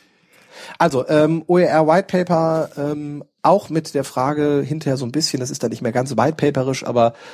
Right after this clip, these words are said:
ähm, das geht ja doch so ein bisschen in die Richtung, was ist eigentlich gute Bildung und wie spielt das zusammen? Also was hat denn eigentlich die O-E-R-Tendenz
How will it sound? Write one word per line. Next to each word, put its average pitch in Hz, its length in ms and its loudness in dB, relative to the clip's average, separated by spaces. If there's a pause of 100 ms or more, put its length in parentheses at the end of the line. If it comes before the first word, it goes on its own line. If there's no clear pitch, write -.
(300)
ähm, 110 1080 0
das 107 160 -6
geht 127 140 -4
ja 113 80 2
doch - 400 -4
so - 140 -10
ein 113 60 -6
bisschen 135 380 0
in 113 100 -4
die 117 60 -2
Richtung, 127 320 -4
was 123 120 -4
ist 113 120 -6
eigentlich 127 200 -4
gute - 240 -2
Bildung 143 400 0
und - 360 -10
wie 110 160 -10 (220)
spielt 135 300 -2
das 120 120 0
zusammen? 113 420 0
Also 107 200 -2
was 113 180 -2
hat 131 160 0
denn 117 120 0
eigentlich 117 420 -2 (480)
die - 100 -6
O-E-R-Tendenz 120 1900 -2